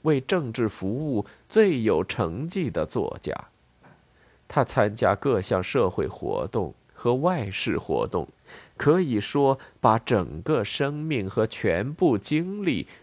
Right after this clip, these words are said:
都贡献给了祖国。他没有一点私心，甚至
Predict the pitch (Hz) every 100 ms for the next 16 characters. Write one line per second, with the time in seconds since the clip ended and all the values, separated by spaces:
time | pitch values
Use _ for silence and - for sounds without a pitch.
0 | - 127 143 151 165 160 117 90 - 101
1 | 80 82 67 92 101 82 50 - - -
2 | _ _ _ _ _ _ _ _ _ _
3 | _ _ _ _ - 160 160 120 151 143
4 | 98 160 147 92 - 87 - - - 113
5 | 139 127 - - - _ _ - - -
6 | - 196 160 147 156